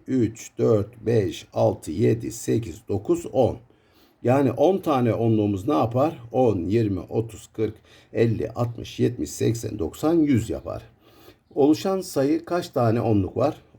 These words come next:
On tane onluk var. Bir de ne yapıyor? Yüz yapıyor. Doksan dokuz sayısında dokuz onluk, dokuz birlik vardı.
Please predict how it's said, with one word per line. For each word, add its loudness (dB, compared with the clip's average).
On 4
tane -2
onluk -2
var. 2
Bir 0
de 2
ne 2
yapıyor? 0
Yüz 2
yapıyor. -4
Doksan 4
dokuz 0
sayısında 2
dokuz 2
onluk, 4
dokuz -2
birlik 0
vardı. -2